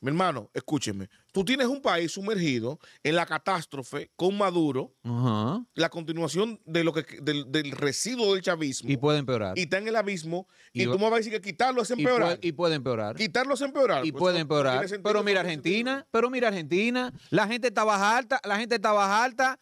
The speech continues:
Speaker 2: de,
Speaker 1: No tiene
Speaker 2: de,
Speaker 1: sentido.
Speaker 2: de, de,
Speaker 1: No es lo
Speaker 2: de
Speaker 1: mismo,
Speaker 2: lo,
Speaker 1: no
Speaker 2: del
Speaker 1: es eso, no es lo
Speaker 2: kirchnerismo.
Speaker 1: mismo,
Speaker 2: La
Speaker 1: no
Speaker 2: gente
Speaker 1: es lo
Speaker 2: estaba,
Speaker 1: mismo.
Speaker 2: sí, la gente estaba sumida en una inflación in-, altísima. ¿Y qué está pasando ahora? ¿Tú sabes qué ahora? Está peor.
Speaker 1: No es lo mismo.
Speaker 2: Está peor.
Speaker 1: Pe-,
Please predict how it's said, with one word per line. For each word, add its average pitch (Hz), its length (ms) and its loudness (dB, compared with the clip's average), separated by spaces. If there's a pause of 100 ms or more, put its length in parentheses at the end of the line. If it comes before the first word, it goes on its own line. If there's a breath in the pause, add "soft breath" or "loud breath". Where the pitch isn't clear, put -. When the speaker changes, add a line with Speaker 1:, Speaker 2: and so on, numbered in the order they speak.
(160 soft breath)
Speaker 2:
de, 160 180 0
Speaker 1:
No 190 60 -2
tiene 175 180 -2
Speaker 2:
de, 196 80 2
Speaker 1:
sentido. 151 180 -10
Speaker 2:
de, 196 200 2 (180)
de, 185 260 2
Speaker 1:
No 190 80 -2
es 226 80 -2
lo 226 100 0
Speaker 2:
de 202 80 -6
Speaker 1:
mismo, 196 140 4
Speaker 2:
lo, 208 100 0
Speaker 1:
no 170 60 -6
Speaker 2:
del 202 140 0
Speaker 1:
es 208 120 0
eso, 170 120 -6
no 190 60 -2
es 190 60 2
lo 196 60 2
Speaker 2:
kirchnerismo. 240 360 0
Speaker 1:
mismo, 190 320 -2
Speaker 2:
La 196 100 2
Speaker 1:
no 202 60 -4
Speaker 2:
gente 233 120 -4
Speaker 1:
es 196 40 0
lo 247 60 0
Speaker 2:
estaba, 226 320 2
Speaker 1:
mismo. 196 120 -8
Speaker 2:
sí, 214 220 2
la 226 140 2
gente 214 180 -4
estaba 208 240 2
sumida 202 380 0
en 220 60 -2
una 214 140 0
inflación 190 480 0
in-, 185 180 -4
altísima. 254 760 0 (160 soft breath)
¿Y 247 100 -2
qué 302 100 0
está 320 140 2
pasando 233 440 0
ahora? 165 180 2
¿Tú 196 100 -8
sabes 311 220 2
qué 359 100 2
ahora? 311 380 2 (300)
Está - 200 -20
peor. 71 500 -14 (1000)
Speaker 1:
No 147 200 -4
es 175 60 -2
lo 156 100 -2
mismo. 110 460 -8 (100)
Speaker 2:
Está 170 360 0
peor. 156 920 0 (300)
Speaker 1:
Pe-, 156 260 -2